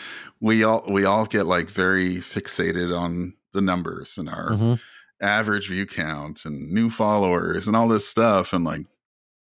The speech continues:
Speaker 1: it's like you said, we don't really have a lot of control over that.
Speaker 2: Mm-hmm.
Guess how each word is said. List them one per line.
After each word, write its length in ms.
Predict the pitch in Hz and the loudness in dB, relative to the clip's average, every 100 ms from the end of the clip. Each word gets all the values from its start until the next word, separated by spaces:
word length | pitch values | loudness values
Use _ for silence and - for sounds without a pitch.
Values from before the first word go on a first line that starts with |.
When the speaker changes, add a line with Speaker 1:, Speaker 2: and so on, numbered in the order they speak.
| _ _ _ - - | _ _ _ -20 -6
Speaker 1:
it's 120 | - | -2
like 160 | 117 | 0
you 80 | 113 | 0
said, 260 | - 131 98 | 2 2 2
we 120 | 98 | 2
don't 260 | 110 117 104 | 2 0 -2
really 260 | 117 113 | 0 0
have 220 | 92 104 | 0 0
a 20 | 92 87 | 0 0
lot 120 | 92 | 0
of 80 | 90 | -2
control 500 | 85 - 92 95 82 | -6 -2 0 0 -2
over 200 | 85 104 | -2 -2
that. 380 | 120 143 165 - - - | 0 -2 -4 -8 -20 -4
Speaker 2:
Mm-hmm. 240 | 135 135 | 0 4